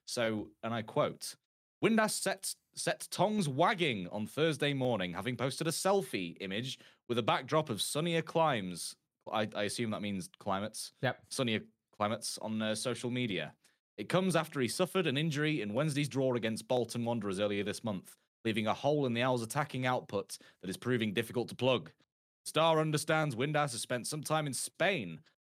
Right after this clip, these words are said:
Speaker 1: after being given time off to rest up ahead of a return to Middlewood Road for further treatment and assessment in the coming days.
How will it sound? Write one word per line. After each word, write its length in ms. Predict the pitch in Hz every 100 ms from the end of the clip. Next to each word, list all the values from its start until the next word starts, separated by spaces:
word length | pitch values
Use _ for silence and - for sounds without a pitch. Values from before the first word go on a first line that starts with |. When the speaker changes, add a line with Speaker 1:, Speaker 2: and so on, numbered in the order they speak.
| _
Speaker 1:
after 180 | 98 -
being 220 | 117 127
given 240 | 120 139 127
time 260 | 131 147
off 160 | 135 120
to 80 | 120
rest 300 | 117 156 -
up 120 | -
ahead 200 | 92 101
of 80 | 98
a 20 |
return 360 | 95 - 143 147
to 100 | 98
Middlewood 360 | 139 143 143
Road 360 | 117 101 95 90 - _
for 60 | -
further 220 | 131 151
treatment 440 | 151 147 117 104 107
and 80 | 113
assessment 440 | 107 - - 104
in 100 | 101
the 60 | 110
coming 300 | 101 92 90
days. 480 | 113 117 90 87